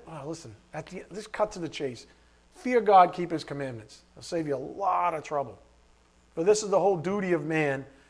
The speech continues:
for God will bring every deed into judgment with every secret thing, whether good or evil. So keeping his commandments includes, you know, minding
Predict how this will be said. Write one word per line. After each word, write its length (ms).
for 120
God 380
will 120
bring 320
every 280
deed 260
into 200
judgment 540
with 160
every 240
secret 440
thing, 360
whether 340
good 320
or 200
evil. 440
So 160
keeping 380
his 140
commandments 520
includes, 540
you 120
know, 340
minding 840